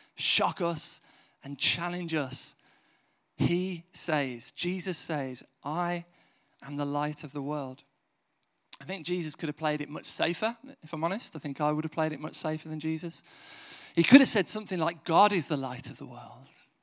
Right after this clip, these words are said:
Whoever follows him will not walk in darkness, but will have the light of life." I think everyone would have said, "Fantastic. I love this Jesus bloke. He's great."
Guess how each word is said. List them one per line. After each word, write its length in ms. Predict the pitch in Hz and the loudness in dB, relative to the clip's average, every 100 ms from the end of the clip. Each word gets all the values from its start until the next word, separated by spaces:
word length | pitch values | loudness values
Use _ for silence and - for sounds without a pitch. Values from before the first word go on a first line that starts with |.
| _ _ _ | _ _ _
Whoever 280 | 156 190 202 | -2 0 -2
follows 360 | - 190 180 | -4 -2 -2
him 400 | 156 175 147 151 151 _ _ _ _ _ _ _ _ - | -2 -4 -6 -10 -18 _ _ _ _ _ _ _ _ -10
will 100 | 143 | -4
not 180 | 175 180 | -2 0
walk 240 | 180 - | 0 -2
in 80 | 160 | 0
darkness, 420 | 160 156 135 131 | 2 2 0 -6
but 160 | - 135 | -8 -10
will 60 | |
have 260 | 127 143 139 | -10 -10 -10
the 100 | 127 | -12
light 320 | 131 127 131 | -12 -12 -12
of 120 | 131 | -14
life." 280 | 143 123 135 | -14 -12 -8
I 40 | |
think 160 | 151 185 | -6 -4
everyone 180 | 143 135 | -4 -6
would 80 | 135 | -8
have 80 | |
said, 160 | - 135 _ - | -10 -12 _ -16
"Fantastic. 680 | - - - - - - - _ - - - _ _ | -16 -14 -16 -14 -16 -18 -20 _ -20 -20 -20 _ _
I 120 | 147 | -12
love 200 | 113 135 | -10 -12
this 160 | - 135 | -10 -10
Jesus 380 | - 120 - 135 | -10 -10 -14 -14
bloke. 400 | 127 117 117 - | -16 -16 -18 -14
He's 220 | 151 135 | -12 -12
great." 380 | - - 117 - | -14 -16 -16 -16